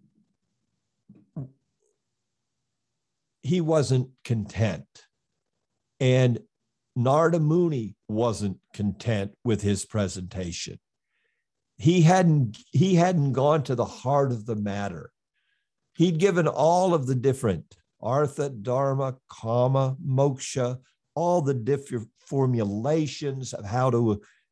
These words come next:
get the best out of life and the be-, the, and how to properly attain release from karma altogether. So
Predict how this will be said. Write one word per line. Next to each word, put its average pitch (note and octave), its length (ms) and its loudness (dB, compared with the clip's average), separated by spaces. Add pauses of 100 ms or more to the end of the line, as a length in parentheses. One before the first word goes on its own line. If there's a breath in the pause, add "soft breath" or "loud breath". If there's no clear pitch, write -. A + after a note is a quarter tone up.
(140)
get D3+ 320 2
the A#2+ 80 -4
best C#3 580 -2 (240)
out A#2 240 -4
of F#2+ 180 -6
life C3 720 -4 (800)
and A#2 220 -6
the A2 80 -6
be-, C3 160 -6 (200)
the, A2 320 -8 (540)
and A#2+ 180 2
how C#3 220 4
to C#3 160 0
properly A#2 800 0 (1400 soft breath)
attain D3+ 720 2
release A#2+ 840 -2
from G2+ 260 -6
karma C#3+ 600 -2 (260)
altogether. A#2+ 960 -4 (600)
So A2 500 -2